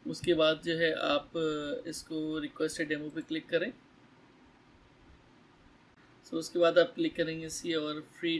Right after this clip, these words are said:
trial options और फिर आप क्लिक करेंगे MicroStrategy डेस्कटॉप, डेस्कटॉप डाउनलोड पर।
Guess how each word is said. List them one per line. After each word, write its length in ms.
trial 340
options 340
और 260
फिर 120
आप 200
क्लिक 220
करेंगे 460
MicroStrategy 960
डेस्कटॉप, 480
डेस्कटॉप 440
डाउनलोड 360
पर। 220